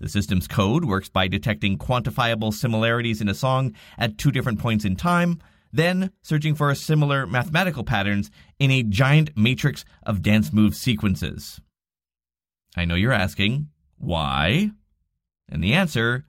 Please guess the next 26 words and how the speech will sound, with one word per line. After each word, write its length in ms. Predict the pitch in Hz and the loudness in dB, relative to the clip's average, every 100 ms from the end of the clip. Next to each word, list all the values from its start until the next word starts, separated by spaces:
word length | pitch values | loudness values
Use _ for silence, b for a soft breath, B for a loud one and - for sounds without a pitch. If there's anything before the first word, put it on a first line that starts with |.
| _ _ | _ _
is 560 | - 95 101 101 104 - - | -2 2 2 0 -4 -12 -8
TikTok. 640 | 101 76 - 73 - - _ _ _ _ _ _ _ - | -8 -6 -8 -8 -10 -18 _ _ _ _ _ _ _ -16
If 100 | 78 | -6
you've 100 | 95 | 0
been 100 | 120 | 2
on 160 | 147 110 | 2 2
TikTok, 480 | 104 80 87 87 | -2 0 -2 0
you'll 80 | 95 | 0
know 180 | 98 101 | 0 2
that 220 | 87 82 B B - | 0 -4 B B -2
many, 440 | 139 110 85 143 - | 0 0 -2 -4 -10
not 240 | - 381 - - | -6 -6 -8 -6
all, 260 | 156 123 90 | -2 0 -2
but 200 | 151 135 B B - | -4 -6 B B -6
many 240 | 247 175 | -2 0
videos 560 | 107 82 85 78 143 - | 0 -2 -2 -2 -2 -2
are 220 | 120 - | -4 -2
mostly 320 | 160 170 151 | -2 0 -2
of 100 | 123 | 0
younger 280 | 127 160 123 | 2 2 2
people 240 | 95 87 | -2 -2
doing 240 | 85 95 92 | 0 0 2
a 80 | 90 | 0
short 440 | - 110 104 - | 0 -2 -2 -6
choreographed 500 | - 104 90 80 78 | -4 -2 0 -2 -4
dance. 420 | - 151 82 - | 0 0 -2 -8